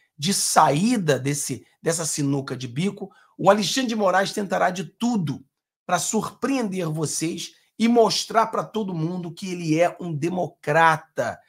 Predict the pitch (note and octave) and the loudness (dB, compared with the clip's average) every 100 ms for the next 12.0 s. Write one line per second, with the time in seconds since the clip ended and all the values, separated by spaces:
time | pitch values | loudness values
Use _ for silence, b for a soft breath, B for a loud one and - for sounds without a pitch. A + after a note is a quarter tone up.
0 | b b - F#3 E3+ D#3+ F#3+ G3 E3+ E3+ | b b -2 0 2 4 6 6 2 0
1 | C#3+ - F#3 E3+ D#3 D#3 D3 F3 D#3+ - | -6 -6 -8 -6 -6 -4 -4 -4 -6 -8
2 | F#3+ E3+ D#3 F3+ F3+ - - C#3+ A#2+ - | -10 -8 -6 -4 -4 -2 -2 0 -2 -6
3 | _ _ _ _ A2+ F#3 F#3 F3+ b b | _ _ _ _ 0 4 6 4 b b
4 | - D3+ C#3+ D#3+ E3+ E3 - C3+ D#3 D#3 | -4 -2 6 8 6 2 -4 -4 -2 -2
5 | D#3+ C#3 D3+ D#3 D3+ A#2 - - _ _ | -8 -2 0 2 0 -4 -8 -18 _ _
6 | E3 E3 D#3+ D#3+ D3+ C#3+ G3+ E3 D3 F3+ | -2 0 2 2 0 0 -2 -2 -2 -2
7 | D#3 C#3 - F3+ D#3 D#3 D#3+ D3 F#3 A3+ | -2 -6 -6 -8 -6 -4 -4 -2 0 -2
8 | F#3+ B2 C#3+ D3+ - _ _ _ - - | -4 -4 -4 -4 -8 _ _ _ -6 4
9 | F#3+ C#3+ D3+ D#3+ D3 C3 A#2+ D3 C3+ B2 | 4 6 4 2 -2 -4 -6 -6 -4 -6
10 | - - - D3 C#3 C3 - - C#3 B2+ | -6 -8 -6 -4 -2 -2 -4 -4 -6 -4
11 | A#2 G#2+ C3 G3+ G3+ D#3 B2 C#3+ C#3+ C#3+ | -6 -4 6 6 6 0 0 0 0 -4